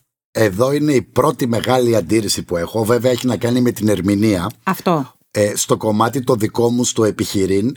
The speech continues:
Speaker 1: υπάρχει πάρα πολλοί κόσμος που μεταφράζει λάθος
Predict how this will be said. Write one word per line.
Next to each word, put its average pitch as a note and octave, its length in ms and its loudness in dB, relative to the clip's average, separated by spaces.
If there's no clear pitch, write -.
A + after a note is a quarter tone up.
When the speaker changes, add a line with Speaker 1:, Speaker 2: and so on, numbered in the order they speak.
Speaker 1:
υπάρχει A#2 480 -4
πάρα C3 300 0
πολλοί A2+ 260 -2
κόσμος G2+ 680 -2
που G#2+ 100 -2
μεταφράζει A#2 600 0
λάθος A#2+ 760 0